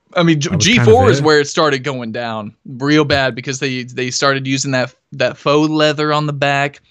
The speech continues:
Speaker 1: And this is around the same time, I believe, when Motorola was doing their leather too. So L G was like, "Oh, we could do that too."
Speaker 2: Yeah.
Speaker 1: Except they had, like, this super cheap plastic leather
Speaker 2: It was awful,
Speaker 1: that would
Speaker 2: yeah.
Speaker 1: deteriorate.
Speaker 2: <clears throat>
Speaker 1: Like, the Horween,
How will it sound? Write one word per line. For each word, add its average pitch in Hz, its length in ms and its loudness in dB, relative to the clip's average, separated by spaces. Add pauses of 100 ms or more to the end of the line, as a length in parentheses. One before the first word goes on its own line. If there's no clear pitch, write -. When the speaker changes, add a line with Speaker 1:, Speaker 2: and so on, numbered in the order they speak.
(120)
Speaker 1:
And 135 100 -4
this 175 160 -4
is 185 100 -6
around 147 300 0
the 135 80 -4
same 151 260 -4
time, 156 240 -4
I 175 60 -2
believe, 127 340 -4
when 127 120 -4
Motorola 127 1000 0 (720)
was 139 160 -2
doing 139 280 0
their 127 180 0
leather 127 300 -2
too. 120 300 -4
So 120 160 -4
L 135 120 0
G 135 80 -6
was 120 100 -8
like, 123 80 -4
"Oh, 196 140 0
we 226 140 -8
could 254 100 -6
do 170 120 -4
that 151 200 0
too." 156 320 -4 (160)
Speaker 2:
Yeah. - 140 -18
Speaker 1:
Except 160 260 -2
they 165 80 0
had, 165 140 -2
like, 160 160 -4
this 135 140 -6
super 160 360 -4
cheap 151 340 -6
plastic 131 640 -4
leather 117 340 -4
Speaker 2:
It 160 40 0
was 80 140 -6
awful, - 180 -10
Speaker 1:
that 160 160 0
would 147 180 0
Speaker 2:
yeah. 139 60 -4
Speaker 1:
deteriorate. 147 1120 -2
Speaker 2:
<clears throat> 165 60 -6 (280)
Speaker 1:
Like, 123 220 -2
the 123 80 -4
Horween, 175 720 0